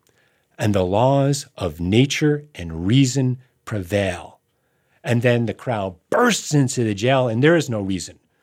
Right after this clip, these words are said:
They tear these guys apart. They beat these people to a pulp. They,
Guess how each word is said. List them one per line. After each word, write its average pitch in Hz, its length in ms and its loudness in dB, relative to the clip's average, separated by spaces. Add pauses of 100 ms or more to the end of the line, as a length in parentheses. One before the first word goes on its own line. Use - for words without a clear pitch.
(280)
They 131 160 0
tear 208 500 0
these 156 220 -2
guys 139 360 -6
apart. 127 360 -8
They 147 100 0
beat 196 480 0
these 156 180 0
people 151 340 0
to 123 180 -6
a 101 40 -4
pulp. 117 360 -2 (260)
They, 156 120 0